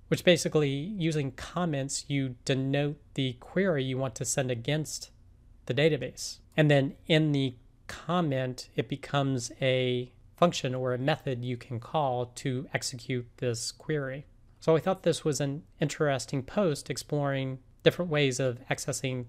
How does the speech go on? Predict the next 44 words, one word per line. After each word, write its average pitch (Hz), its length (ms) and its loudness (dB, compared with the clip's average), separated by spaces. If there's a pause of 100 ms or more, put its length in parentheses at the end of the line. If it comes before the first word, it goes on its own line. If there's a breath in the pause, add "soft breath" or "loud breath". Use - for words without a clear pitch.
(140)
Postgres 131 600 0
with 123 240 -8
Go. 147 320 -2 (100)
So - 140 -2
if - 100 -4
you're 143 140 -2
interested 143 640 -2
in 120 80 -4
that, 170 220 -4
you 156 120 -4
can 123 220 -6
check - 180 -8
out 120 120 -14
this 165 120 -6
blog 127 260 -4
post. 143 340 -4 (1900 loud breath)
The 170 80 -2
next - 180 2
piece 180 140 -2
of 160 120 -2
content, 151 480 -2
Psycho 165 400 4
P 170 200 0
G 151 180 -2
three 165 580 -2
initial 139 360 -2
review. 147 480 0 (260)
This 156 140 2
is 180 100 4
from 139 240 -2
rustprooflabs 143 960 -2
dot 147 200 -4
com, 170 340 -2 (180)
and 143 100 0
this 156 140 0
is 175 60 -2
talking 156 220 2
about 135 200 0
another 202 260 2
client 139 440 -2
library, 135 460 0
this 143 180 -2
time 143 340 -4
for 139 540 0